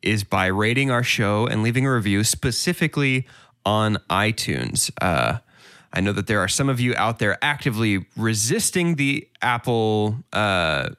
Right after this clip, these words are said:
ecosystem, and, and I appreciate that. We've always gotta have options for our consumers.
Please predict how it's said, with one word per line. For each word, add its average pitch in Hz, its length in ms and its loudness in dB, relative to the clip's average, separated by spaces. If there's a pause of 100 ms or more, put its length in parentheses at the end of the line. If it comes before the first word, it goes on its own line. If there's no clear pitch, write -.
(140)
ecosystem, 190 720 0
and, 160 180 0
and 123 120 0
I 120 60 2
appreciate 110 580 -2
that. 73 160 0
We've 101 140 0
always 104 300 0
gotta 82 180 -2
have - 280 -4
options - 760 -2
for 73 160 -4
our 73 80 0
consumers. - 760 0